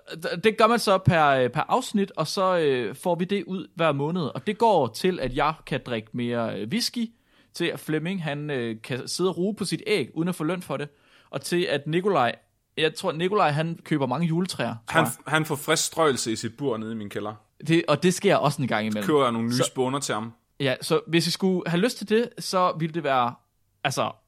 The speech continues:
Speaker 1: det ville være vanvittigt. Men selvfølgelig så forstår vi også, hvis det er, man ikke kan, man ikke har penge til det, eller at man bare gerne vil have det gratis. Hvilket
Speaker 2: Hvor
Speaker 1: det
Speaker 2: siger du,
Speaker 1: selvfølgelig
Speaker 2: at vi
Speaker 1: skal
Speaker 2: får
Speaker 1: være.
Speaker 2: mere end seksten kroner næste måned?
Speaker 1: Nej, altså, det sagde jeg ikke, Flemming. Det er ikke. Nu nej, nej.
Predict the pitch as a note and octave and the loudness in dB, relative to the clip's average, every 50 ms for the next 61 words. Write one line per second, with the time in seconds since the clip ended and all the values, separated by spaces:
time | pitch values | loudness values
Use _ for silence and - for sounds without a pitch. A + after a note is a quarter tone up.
0 | _ _ _ - - - D3+ D#3+ D#3+ D3 C3 A#2+ A2 A#2+ A#2+ C3 B2+ A#2+ - F2+ | _ _ _ -16 -6 -2 0 0 2 4 2 2 2 0 -2 -2 -4 -6 -8 -10
1 | E2+ - _ C3 C3+ C3 C3 A2+ - - - - D3 - F#3 F#3 F#3+ G3+ F#3+ - | -14 -10 _ -2 0 0 0 -4 -8 -12 -10 -10 -4 -2 0 0 0 0 -2 -4
2 | F3+ - F3 - F#3+ E3 C#3 B2+ B2 B2+ C3+ - - C3+ A#2+ - - A#2+ A#2 A#2+ | -6 -8 -4 -2 0 0 0 0 0 -2 -2 -4 -6 -8 -6 -4 -2 0 0 0
3 | A#2+ A#2 B2 A#2 - - C#3 C#3 C3+ - - - - A2 A2+ A#2+ A2 - D#3 F3 | 0 -2 -4 -4 -4 -4 -4 -4 -4 -8 -12 -12 -12 -10 -10 -10 -8 -6 -6 -4
4 | F#3 - F#3 C#3+ C3 B2 - - A2+ A#2 A2 G#2 A2 - _ _ _ _ _ _ | -4 -6 -4 -4 -4 -4 -2 -2 -2 0 -2 -2 -4 -8 _ _ _ _ _ _
5 | _ _ _ - - B2+ A2+ G#2+ A#2 A2 A2 - A#2+ A2+ A#2+ B2+ C3 - - - | _ _ _ -8 -6 -4 -2 0 0 0 0 2 2 2 2 0 -2 -6 -10 -6
6 | A2+ B2 A#2 A2+ A#2+ A2+ - A#2+ A2+ A2+ A2+ G2+ G#2+ A2 A2 A2 - - _ _ | -4 -4 0 0 0 0 0 -4 -6 -4 -4 -4 -4 -4 -6 -10 -12 -16 _ _
7 | _ C3+ C3 C#3+ C#3 B2 - - D#3 D#3 D3+ E3+ - C3+ C3 B2 F#2 - E3+ D3 | _ 2 4 4 4 4 4 2 4 4 4 4 2 2 0 -2 0 2 2 2
8 | C3 C3 C3 C3+ D3+ F3 F3+ E3+ - D#3+ D#3+ F3+ - - D3 - D#3 D#3+ E3 E3 | 2 2 0 2 2 2 0 2 4 4 2 2 0 -6 -8 -8 -6 -6 -4 -4
9 | D#3 D#3+ D#3+ - D3 C#3+ C#3+ D3+ D#3+ D#3 - _ _ _ _ _ _ _ _ _ | -6 -6 -8 -8 -8 -8 -8 -8 -8 -10 -14 _ _ _ _ _ _ _ _ _
10 | _ _ D3 E3 F#3 F#3+ G3 G3+ G#3 G#3+ G3+ G3+ G3+ - F3+ E3+ - F3+ E3 - | _ _ 0 2 4 6 6 6 6 4 4 2 2 2 0 0 0 -2 -2 -2
11 | A3 G#3+ - A#3+ G#3 G3+ F3+ F#3 - - E3+ C#3+ C3 C3+ D3 - _ _ _ _ | -4 -2 0 0 0 0 -2 -2 -4 -4 -6 -4 -4 -6 -8 -12 _ _ _ _
12 | E3+ D#3+ D#3+ D#3+ D#3+ - - - _ _ _ _ _ E3+ E3+ F3 F3+ - - _ | -2 0 0 0 0 -2 -6 -16 _ _ _ _ _ -2 -2 -2 -2 -4 -6 _
13 | _ _ _ _ _ _ _ _ _ - F3 F#3+ F3+ C#3 A#2+ A#2 B2 | _ _ _ _ _ _ _ _ _ 2 2 4 4 4 2 2 -2